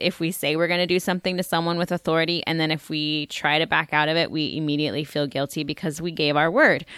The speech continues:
And that makes sense. You know, you give your word to do something, um, and you don't wanna back out of that because you wanna be trustworthy and you wanna have, you know, um, loyalty and integrity and so on and so forth. But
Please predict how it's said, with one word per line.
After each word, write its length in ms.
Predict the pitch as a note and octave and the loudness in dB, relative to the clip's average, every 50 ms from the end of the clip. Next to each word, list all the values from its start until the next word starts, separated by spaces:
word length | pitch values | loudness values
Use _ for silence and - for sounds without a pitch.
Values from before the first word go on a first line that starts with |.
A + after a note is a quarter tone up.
| - - - | -18 -10 -2
And 180 | - G#3+ A#3 | 2 4 6
that 140 | B3+ C4+ - | 6 6 6
makes 180 | C#4 D4 C#4 - | 4 4 2 2
sense. 440 | - F#3 C3 C#3+ F#3 A3+ - - G3+ | 0 0 0 0 -2 -4 -4 -2 0
You 80 | F#3+ | 0
know, 80 | F#3 F3 | 2 2
you 140 | F3+ F#3 F#3 | 2 2 2
give 200 | F3 G3+ G3+ G3+ | 4 4 4 4
your 120 | G#3+ G3+ | 4 2
word 180 | G3 F#3+ F#3 F3+ | 2 2 0 0
to 80 | G3 | -2
do 160 | - - D#3 | -4 -6 -4
something, 520 | D#3+ - D#3+ D#3+ D#3 - D3 D3 D3 E3 G3+ - - - - - - - | -4 -4 -4 -4 -4 -2 -2 -2 -2 -2 -4 -8 -12 -16 -16 -16 -10 -4
um, 260 | - E3+ E3 D#3 D3+ - | 0 0 2 2 2 0
and 160 | - F3+ F#3 F#3+ | 0 0 2 2
you 100 | G3 F#3+ | 4 4
don't 160 | G3 G3 - | 4 2 2
wanna 160 | F#3 F#3+ F#3 | 2 2 2
back 260 | D#3 F3 D3+ D3 - | 2 0 -2 -2 -2
out 180 | - C3 C3+ C#3+ | -2 -2 -2 -2
of 100 | C3+ C3 | -4 -2
that 320 | - C3+ C3+ F3+ A#3+ - - _ _ _ _ _ _ _ _ _ _ _ _ _ _ - - - | 0 2 2 2 2 -2 -6 _ _ _ _ _ _ _ _ _ _ _ _ _ _ -8 -2 0
because 320 | G3 G#3+ A3 A#3 A3+ F#3+ | 2 4 6 6 6 6
you 120 | A3 A3+ G#3 | 4 4 4
wanna 200 | G#3 F#3+ F#3 F#3 | 4 4 4 2
be 140 | F3+ G3 | 0 -2
trustworthy 720 | G3 - - D#3 D3+ - - - D#3 D3+ D3+ D3+ D#3 D#3 D#3 | -4 -2 -2 -2 -2 -2 -2 0 0 2 2 2 2 2 4
and 140 | D#3+ D#3+ D#3 | 2 2 2
you 80 | D#3 | 0
wanna 240 | D3 C#3+ C#3 D3 C#3+ - - | 0 0 0 -2 -4 -6 -8
have, 480 | - D#3 D#3+ D#3 D#3 D#3+ D3+ E3 - - | -6 -2 0 2 2 2 0 -4 -10 -6
you 120 | - F3+ | -4 -4
know, 200 | E3 B2+ C3+ D3 C#3 - - - - - - _ _ - | -2 -2 -2 -4 -6 -10 -14 -20 -20 -20 -20 _ _ 0
um, 320 | E3 E3 D#3 C#3+ D3 D3 - - | 2 2 2 2 0 -2 -4 -4
loyalty 420 | F3+ D#3+ E3+ F3 E3+ E3 - F3 | 0 4 6 6 6 4 2 -2
and 80 | D3+ D3 | -2 -4
integrity 560 | D3+ - - F3 E3+ D#3 D#3 - - D#3 D3+ | -4 -2 -2 0 0 0 0 -2 -2 -2 -2
and 120 | C#3+ D3 | -2 -2
so 180 | - - D3+ D3+ | 0 0 0 0
on 140 | D3 D3 C#3 | 0 0 -2
and 100 | C3+ D#3+ | -2 -2
so 240 | - - C4 C#4+ | 0 2 2 2
forth. 320 | B3+ - - E3 E3 E3+ - | 2 2 0 -2 -2 0 0
But 160 | - G3 - | -2 -2 -2